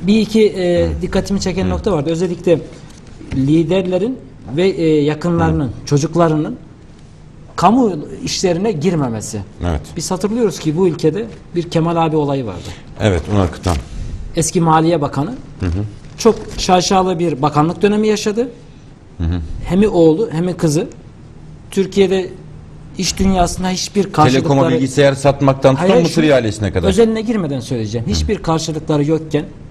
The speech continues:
Speaker 1: bir, e, ciddi bir şirketleri ve ciroları yokken Türkiye'nin ilk beş yüz firması arasına Kemal Noktan'ın
Speaker 2: Hı.
Speaker 1: oğlunun firması girdi. Ya bu nedir? Tamamen kamu kaynaklarının siyasilerin yakınlarında
Speaker 2: Hı.
Speaker 1: kullandırılmasıdır.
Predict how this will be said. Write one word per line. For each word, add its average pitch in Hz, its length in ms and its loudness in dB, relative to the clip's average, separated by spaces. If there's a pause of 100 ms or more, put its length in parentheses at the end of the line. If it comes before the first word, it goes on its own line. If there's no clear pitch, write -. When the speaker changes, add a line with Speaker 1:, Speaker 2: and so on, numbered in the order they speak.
Speaker 1:
bir, 160 240 4
e, 143 180 0 (140)
ciddi 156 320 0
bir 170 60 -2
şirketleri 160 640 0
ve 151 100 0
ciroları 156 380 0
yokken 185 300 -6 (460)
Türkiye'nin 220 560 2
ilk - 280 -8
beş 202 200 4
yüz - 140 -6
firması 165 480 2
arasına 190 380 -4 (420)
Kemal 160 240 2
Noktan'ın 202 420 0
Speaker 2:
Hı. 190 40 2
Speaker 1:
oğlunun 185 260 0
firması 175 400 -2
girdi. 117 380 -6 (420)
Ya 120 120 -4
bu 190 80 2
nedir? 226 260 2 (220)
Tamamen 220 340 0
kamu 202 240 2
kaynaklarının 180 540 -2
siyasilerin 180 640 -2
yakınlarında 180 500 -2
Speaker 2:
Hı. - 40 -10
Speaker 1:
kullandırılmasıdır. 160 880 -2